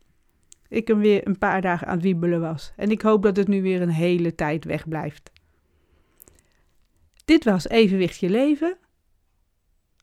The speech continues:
aflevering veertien. En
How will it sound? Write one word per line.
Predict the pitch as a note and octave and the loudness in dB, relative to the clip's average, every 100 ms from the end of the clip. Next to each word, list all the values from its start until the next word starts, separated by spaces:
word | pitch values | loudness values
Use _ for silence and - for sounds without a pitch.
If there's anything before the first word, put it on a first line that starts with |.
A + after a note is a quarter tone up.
| _ | _
aflevering | C4 C4+ B3 A3 G#3+ G3+ F#3 | -6 -2 4 4 4 0 2
veertien. | A3+ B3 A#3+ C#4 E4+ - _ _ _ _ _ _ _ _ _ _ _ _ _ _ _ _ | 2 0 0 -2 -4 -8 _ _ _ _ _ _ _ _ _ _ _ _ _ _ _ _
En | - A#3 A3 A3 | -2 2 2 0